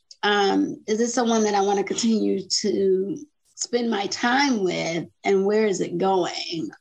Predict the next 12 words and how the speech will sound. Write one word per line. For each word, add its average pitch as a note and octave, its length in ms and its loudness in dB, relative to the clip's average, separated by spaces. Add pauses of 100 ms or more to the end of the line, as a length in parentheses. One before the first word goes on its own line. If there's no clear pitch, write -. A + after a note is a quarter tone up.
Um, C3 480 0 (480)
but A3+ 120 2
I B3+ 80 4
didn't C#4 200 4
really C4 220 4
have A#3 180 2
to G3+ 180 -2
answer G#3+ 360 2
those F#3 280 0
questions. F3+ 720 -2 (440)
He, A#3 560 2
um, F#3+ 640 0